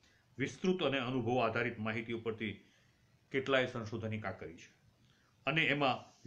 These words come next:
વ્યક્તિત્વની રચનામાં રહેલા સોળ પાયાના ઘટકો છે, એની અહીંયા ગુણોની વાત કરી છે,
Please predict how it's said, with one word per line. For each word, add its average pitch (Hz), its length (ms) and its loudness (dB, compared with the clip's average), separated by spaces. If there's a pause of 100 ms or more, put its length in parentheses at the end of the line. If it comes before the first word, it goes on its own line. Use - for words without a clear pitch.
વ્યક્તિત્વની 147 720 -2
રચનામાં 113 500 -4
રહેલા 110 280 0
સોળ 226 400 2
પાયાના 139 440 4
ઘટકો 104 420 -6
છે, - 120 -14 (720)
એની 170 280 4
અહીંયા 123 300 0 (360)
ગુણોની 143 540 4
વાત 101 240 -4
કરી 98 200 -8
છે, 143 140 0